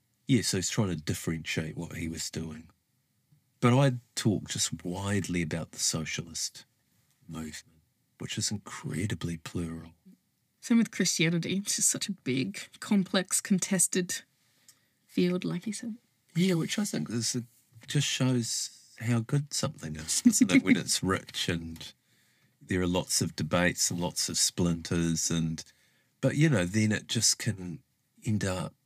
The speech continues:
Speaker 1: you know, in so much sectarianism. And I guess one of the good things about the falling to bits of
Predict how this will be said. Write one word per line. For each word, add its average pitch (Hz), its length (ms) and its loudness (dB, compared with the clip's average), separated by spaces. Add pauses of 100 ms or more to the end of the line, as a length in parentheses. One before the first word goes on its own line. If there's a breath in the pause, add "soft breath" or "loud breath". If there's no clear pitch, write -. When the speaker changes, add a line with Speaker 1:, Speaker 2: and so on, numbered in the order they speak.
(160)
Speaker 1:
you 95 200 -2
know, 76 160 -4
in 73 420 -6
so - 400 0
much 90 220 -8
sectarianism. 90 960 -2
And 98 100 0
I 113 40 4
guess 185 280 2
one 110 140 6
of 117 80 4
the 98 40 2
good 90 240 -2
things 107 380 0
about 87 280 -4
the 95 60 -6
falling 85 680 -2 (960)
to - 140 0
bits - 480 -2
of 82 260 -4